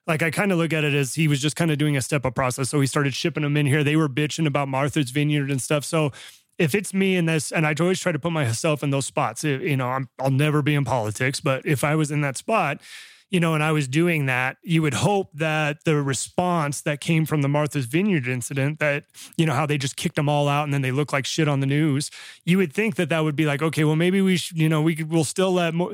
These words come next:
if we're gonna still leave a lot of the parts of the border open, we need to look, make it look like we're doing something," you know, and then they don't. And then you try the next thing and then they don't. And then you start doing your own thing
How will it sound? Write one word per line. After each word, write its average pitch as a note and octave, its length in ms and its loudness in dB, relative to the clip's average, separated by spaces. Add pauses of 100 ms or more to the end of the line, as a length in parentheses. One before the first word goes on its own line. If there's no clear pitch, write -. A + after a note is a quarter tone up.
(140)
if D#3+ 220 -2
we're E3 180 4
gonna E3 200 2
still F#3+ 340 2
leave D#3+ 240 2
a D#3+ 60 0
lot D#3+ 200 2
of D3 100 0
the C#3+ 60 -2
parts D#3 320 -2
of D#3+ 60 -2
the D3 60 0
border D3 280 2
open, C#3 200 0
we C#3+ 100 2
need D#3 160 0
to C#3+ 60 0
look, D3+ 280 0
make D3 240 -2
it C3+ 60 -2
look C#3 220 0
like B2 160 -2
we're A#2 40 -6
doing C3+ 340 0
something," C3+ 440 -8 (400)
you F3 140 2
know, D#3 120 2
and D3+ 100 2
then E3+ 100 2
they E3+ 120 2
don't. C#3 300 0
And C#3+ 160 -2
then D3 280 0
you C#3+ 160 2
try E3+ 220 0
the E3 80 2
next E3 280 -2
thing C3 320 0
and C3 100 2
then B2+ 80 0
they C#3+ 100 0
don't. A#2 220 -2
And D3 180 2
then D3+ 220 2
you D#3 120 2
start E3 220 0
doing D#3 160 0
your D#3+ 140 2
own F3 160 0
thing D3 560 -2